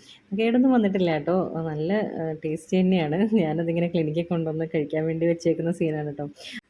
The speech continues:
എനിക്ക് തോന്നുന്നു മറയൂർ ശർക്കരയൊക്കെ നന്നായിട്ട് ചേർത്തുകൊണ്ടായിരിക്കാം തേങ്ങ കേട് വരാത്തത്. അല്ലെങ്കിൽ ഒരു ദിവസം കഴിഞ്ഞാൽ തേങ്ങ കേട് വരുന്നതാണ്. പക്ഷേ ഇതിന് ഒരു കുഴപ്പമില്ല കേട്ടോ, നല്ല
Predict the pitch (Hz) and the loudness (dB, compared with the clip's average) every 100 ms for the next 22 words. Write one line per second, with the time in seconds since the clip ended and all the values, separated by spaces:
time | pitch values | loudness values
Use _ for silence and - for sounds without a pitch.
0 | - 214 233 240 226 226 214 202 208 226 | -4 2 4 6 6 4 4 2 4 4
1 | 240 214 202 208 220 208 208 196 190 196 | 2 2 0 0 0 2 2 4 4 2
2 | 202 208 185 180 190 202 180 170 175 170 | 0 2 0 2 0 2 2 0 0 2
3 | 170 175 165 160 165 156 156 165 170 190 | 2 2 0 0 0 0 -2 0 0 2
4 | 226 226 240 233 233 233 233 220 226 226 | 2 2 2 2 2 2 2 2 2 2
5 | 208 214 196 185 165 180 208 233 247 233 | 2 2 4 4 2 2 2 4 4 4
6 | 277 220 214 226 190 165 156 156 147 - | 2 2 2 2 2 2 0 -4 -4 -14
7 | - - 170 170 226 | -20 -6 -2 2 2